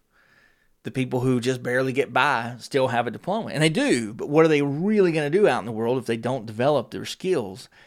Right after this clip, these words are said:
or utilize their potential?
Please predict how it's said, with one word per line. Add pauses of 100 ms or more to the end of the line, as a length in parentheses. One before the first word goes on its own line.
(360)
or (100)
utilize
their
potential?